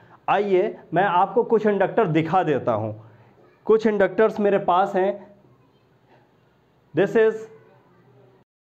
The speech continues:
a inductor। ये आप देख रहे हैं, इसके ऊपर ये laminated copper wire की winding की हुई है,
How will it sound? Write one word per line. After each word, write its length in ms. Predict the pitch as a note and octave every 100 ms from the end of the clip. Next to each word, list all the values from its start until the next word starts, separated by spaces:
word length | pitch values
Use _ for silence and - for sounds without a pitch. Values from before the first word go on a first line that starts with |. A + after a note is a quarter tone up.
| _ _ _ -
a 60 |
inductor। 500 | D#3 D#3 F#3+ F3+ G3+ F#3+ - - - _ _ _ _ _ _
ये 80 | C#3+
आप 100 | F3 D3+
देख 260 | F3+ F#3
रहे 120 | F#3+ F3+
हैं, 200 | F#3+ - - - -
इसके 300 | E3 D#3+ G3
ऊपर 340 | F#3 F#3 G3+ G#3
ये 440 | F#3 F#3 F#3 F#3 - - - -
laminated 840 | C3+ F3+ G3+ A#3+ A#3 A3 G#3+ G#3
copper 320 | G#3 E3+ F3+ F#3
wire 300 | E3+ E3+ E3+
की 120 | F#3
winding 440 | D#3+ D3+ E3 F3+
की 100 | F3+
हुई 260 | F3 F3 E3+
है, 200 | E3 F3+